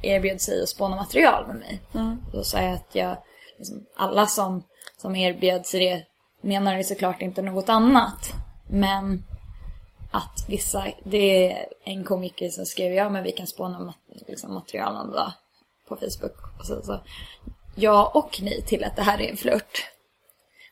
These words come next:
Speaker 1: Då börjar man ju misstänka att det kanske är
Speaker 2: Det kanske
Speaker 1: någonting.
Speaker 2: var mer än bara materialspånande.
Speaker 1: Och så skrev jag att det, jag tycker att det är liksom, hur, hur tänker de sig då att det ska gå till? Att, att antingen är det, eh, en omskrivning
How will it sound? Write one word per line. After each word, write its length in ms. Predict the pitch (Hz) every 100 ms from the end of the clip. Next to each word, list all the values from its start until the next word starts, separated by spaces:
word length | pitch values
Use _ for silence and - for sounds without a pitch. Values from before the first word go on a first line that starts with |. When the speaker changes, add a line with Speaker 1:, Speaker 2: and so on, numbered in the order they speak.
| -
Speaker 1:
Då 140 | 392 294
börjar 220 | 330 269
man 160 | 247 240
ju 80 |
misstänka 540 | 254 269 - 302 247 233
att 100 | -
det 60 | 269
kanske 580 | 381 381 330 - - 302
är 260 | 277 233
Speaker 2:
Det 120 | 220
kanske 160 | 226 220
Speaker 1:
någonting. 680 | 233 277 320 302 240 247 294
Speaker 2:
var 60 | 202
mer 220 | 185 180 190 -
än 160 | 196
bara 300 | 185 175 160 180
materialspånande. 1080 | 165 - 170 151 - 269 339 226 170 156 -
Speaker 1:
Och 100 | 269
så 100 | 247
skrev 380 | 226 262 240 226
jag 120 | 226
att 120 | 208 214
det, 160 | 214
jag 140 | 208 202
tycker 220 | 208 196
att 160 | 190 196
det 60 |
är 520 | 190 185 180 - -
liksom, 260 | 202 185 196
hur, 180 | 196 196
hur 140 | 220 196
tänker 420 | 220 226 208 208
de 160 | 190 180
sig 120 | 180
då 140 | 185
att 120 | 185
det 80 | 185
ska 180 | 180 190
gå 120 | 180
till? 360 | 185 202 170 175
Att, 340 | 185 - - - _ - _ - -
att 160 | -
antingen 520 | - 214 202 277 262 208
är 140 | 170 170 -
det, 200 | - 98
eh, 280 | 90 - -
en 260 | 90 90 92 - -
omskrivning 800 | 190 180 - 104 98 - 190